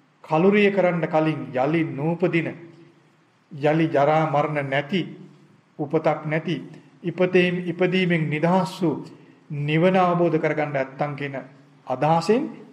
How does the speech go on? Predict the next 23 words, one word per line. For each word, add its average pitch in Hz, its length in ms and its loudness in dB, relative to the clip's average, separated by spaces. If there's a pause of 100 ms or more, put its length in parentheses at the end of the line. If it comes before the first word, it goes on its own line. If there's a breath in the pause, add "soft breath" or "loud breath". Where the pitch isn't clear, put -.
ධර්මය 151 400 -2
පුරුදු 135 280 -8
කරනවා. 120 320 -12 (680 soft breath)
අන්නේ 220 280 0
බඳු 220 240 4
කෙනා 170 460 0
බුදුරජාණන් 170 460 0
වහන්සේ 156 140 -6
පෙන්වා 156 340 -2
දෙනවා, 143 380 -4 (300 loud breath)
ඒ 170 160 2
වගේ 180 320 2
තියුණු 247 340 2
කැමැත්තෙන්, 185 560 0 (260)
ඉපදීමෙන් 175 560 2
නිදහස් 196 400 0
වීමට 185 380 -6 (420 loud breath)
තියුණු 214 320 4
කැමැත්තෙන් 202 560 0
යුක්තව 170 320 -4
ධර්මය 165 300 0
පුරුදු 156 260 -4
කළොත්, 156 280 -2